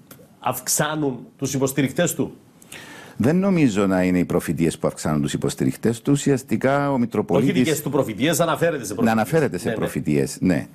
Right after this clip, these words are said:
Speaker 2: Ε, ουσιαστικά ο Μητροπολίτης Μόρφου επαναλαμβάνει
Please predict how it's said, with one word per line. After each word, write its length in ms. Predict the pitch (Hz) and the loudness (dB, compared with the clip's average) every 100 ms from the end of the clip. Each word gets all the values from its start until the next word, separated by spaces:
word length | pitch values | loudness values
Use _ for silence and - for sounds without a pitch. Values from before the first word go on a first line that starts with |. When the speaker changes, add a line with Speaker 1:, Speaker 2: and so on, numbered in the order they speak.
| - - | -20 -8
Speaker 2:
Ε, 360 | - 85 85 82 - | 0 2 2 0 -4
ουσιαστικά 500 | - 131 104 - 87 | -4 0 0 0 0
ο 40 | 143 | 0
Μητροπολίτης 600 | 147 139 110 120 127 110 | 0 -2 0 0 0 2
Μόρφου 460 | 131 143 - 143 147 | 2 0 0 2 2
επαναλαμβάνει 1120 | 131 110 87 85 73 101 113 87 76 85 | 2 0 2 2 0 -2 0 -2 -2 -4